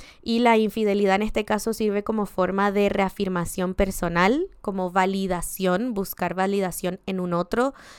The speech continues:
si tu pareja no te entrega eso o si tú eres muy insegura y no eres capaz de ver cómo tu pareja te valida.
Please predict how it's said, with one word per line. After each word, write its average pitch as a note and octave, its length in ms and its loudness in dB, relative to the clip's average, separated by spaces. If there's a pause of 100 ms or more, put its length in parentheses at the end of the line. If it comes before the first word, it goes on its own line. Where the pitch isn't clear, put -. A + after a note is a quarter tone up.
(180)
si G3+ 220 -4
tu F#3+ 120 0
pareja F3 360 0
no F#3 140 -2
te F#3 100 -6
entrega F#3 380 0
eso F#3+ 340 2
o G3 160 2
si F#3 160 -6
tú F#3+ 200 0
eres F#3+ 260 2
muy G3+ 200 2
insegura F#3 420 0
y F#3 40 0
no F#3 80 -2
eres - 140 -2
capaz F3+ 280 -4
de F3+ 120 0
ver F3+ 160 -2
cómo F3+ 220 -2
tu F#3 100 -6
pareja F3 340 -4
te - 180 -4
valida. A#3+ 540 0